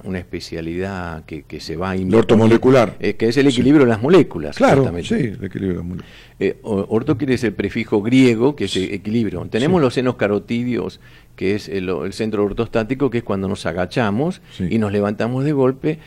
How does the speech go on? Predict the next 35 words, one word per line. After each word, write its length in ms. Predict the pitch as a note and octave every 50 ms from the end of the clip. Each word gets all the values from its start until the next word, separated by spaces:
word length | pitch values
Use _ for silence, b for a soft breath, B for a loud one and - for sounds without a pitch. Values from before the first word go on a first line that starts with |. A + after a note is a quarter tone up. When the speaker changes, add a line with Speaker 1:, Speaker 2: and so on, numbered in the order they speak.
| b b
Speaker 1:
Ahí 120 | - - G2+
en 60 | G#2
las 100 | A2+ A2+
carótidas 380 | - G#2 G#2 B2 A#2 A#2+ A2 G#2
hay 40 |
unos 180 | A2 A2+ A#2 -
centros 340 | - A#2 B2 C3 C#3 C#3+ -
que 80 | A2
le 60 | G#2 G2+
informan 280 | G2+ A2+ G#2+ G#2+ A2
al 60 | A2
corazón 400 | G#2+ A2+ A2 A2+ A#2+ - C3 C#3
que 100 | - A2
bombee 380 | G2+ G2+ G2+ G2 A2 A#2+ B2 B2
más 180 | C3 C3 B2+ -
fuerte 300 | C3 B2+ C3 D#3 E3+ E3
para 200 | - G2+ F#2+ F2
que 100 | F#2+ F2+
la 120 | E2+ E2
sangre 220 | - - F#2+ F#2+
Speaker 2:
Pero 140 | F#2 C#3 E3
Speaker 1:
llegue 80 | D#3 D3
Speaker 2:
te 40 | D#3
Speaker 1:
al 60 | C3
Speaker 2:
mareás, 460 | C3+ C#3+ E3 G#3 A#3 F#3+ - D#2+ -
¿viste? 200 | A#2+ C3+ B2+ -
Speaker 1:
Exactamente, 500 | A2+ G#2 A#2+ D#3 D#3+ D#3 D#3+ D#3+ D#3+ E3
ese, 280 | - E3 D#3 C#3+ C#3+ C#3+
ese, 280 | C#3 D3 D#3 D3+ C#3+ - -
ese 200 | C#3+ C#3+ E3 D3+
mareo 320 | D3 C3 B2 D3 D#3+ D3+
momentáneo 720 | C#3 C#3+ C#3 C#3+ D3 D#3 D#3 D#3 D3 C#3+ C#3 D3 D#3 E3 E3
Speaker 2:
Sí. 300 | - D#3+ C#3+ A#2+ G2 - -
Speaker 1:
es 140 | B2 D#3 D3+
justamente 720 | - D3+ E3 D#3+ - D3 C#3+ C3 C#3 C#3+ - D#3 D3+